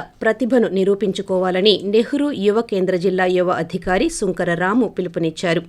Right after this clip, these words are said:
భారత ప్రభుత్వం యువజన వ్యవహారాలు, క్రీడల మంత్రిత్వ శాఖ,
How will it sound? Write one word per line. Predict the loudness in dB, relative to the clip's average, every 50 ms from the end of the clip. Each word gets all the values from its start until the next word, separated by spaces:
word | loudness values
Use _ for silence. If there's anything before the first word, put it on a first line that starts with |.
| -10 -20 -20 -20 -20 -20 -20 -20 -20 -20 -10 -2
భారత | 2 4 4 6 4 2 0 0 -2 0
ప్రభుత్వం | 0 0 0 0 2 2 4 4 4
యువజన | 4 4 2 2 2 2 2 2
వ్యవహారాలు, | 0 0 0 0 0 0 -2 -2 -2 0 0 0 2 0
క్రీడల | 0 0 0 0 2 2 2 2
మంత్రిత్వ | 0 -2 -2 -4 -4 -6 -4 -4 -4
శాఖ, | -4 -4 -4 -6 -6 -6 -4 -4 -4 -4 -4